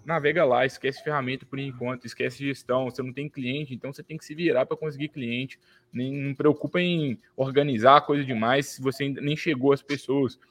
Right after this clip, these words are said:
Depois que chegar muita gente, você, você, se, você se preocupa com o próximo, com a próxima etapa do, do problema. Ah, tô com muito, muito cliente, não sei o quê, co-, controlo tudo numa planilha, tá confuso, tô com dificuldade.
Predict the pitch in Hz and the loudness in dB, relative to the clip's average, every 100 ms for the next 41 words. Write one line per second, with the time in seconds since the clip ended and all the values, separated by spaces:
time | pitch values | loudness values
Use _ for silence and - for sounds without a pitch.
0 | _ _ 127 127 165 165 - 165 156 156 | _ _ -2 4 2 2 2 4 6 4
1 | 156 135 139 151 165 151 - 156 151 151 | 0 -2 -2 -4 -6 -6 -8 -8 -8 -12
2 | 147 151 151 151 151 147 139 151 151 127 | -8 -6 -6 -4 -4 -4 -8 -6 -2 4
3 | 139 - 147 - 143 135 135 135 - 143 | 4 2 -4 -4 0 0 4 4 4 -2
4 | - 131 - 139 123 135 143 151 135 131 | 0 0 -2 -8 -8 -6 2 2 2 -2
5 | 110 - - - - 151 170 131 - 135 | -4 -8 -20 -14 4 6 6 4 -4 -8
6 | 165 160 165 196 208 196 180 180 185 - | -2 2 4 6 4 4 2 2 0 -2
7 | 180 175 185 185 - 170 175 160 - 170 | -2 2 2 0 -4 -4 -2 -2 2 2
8 | - 160 - 156 165 165 165 160 180 170 | 2 -6 -6 -2 4 6 6 2 -4 -2
9 | 180 175 180 165 143 151 165 165 165 160 | -2 2 4 4 2 -4 0 0 2 0
10 | - 160 - 156 170 165 151 160 _ _ | 0 -4 -6 -4 -2 -2 -2 -6 _ _
11 | _ _ _ 175 180 156 - 165 135 143 | _ _ _ -4 -2 -2 -2 2 8 10
12 | 151 151 143 156 | 10 8 4 -4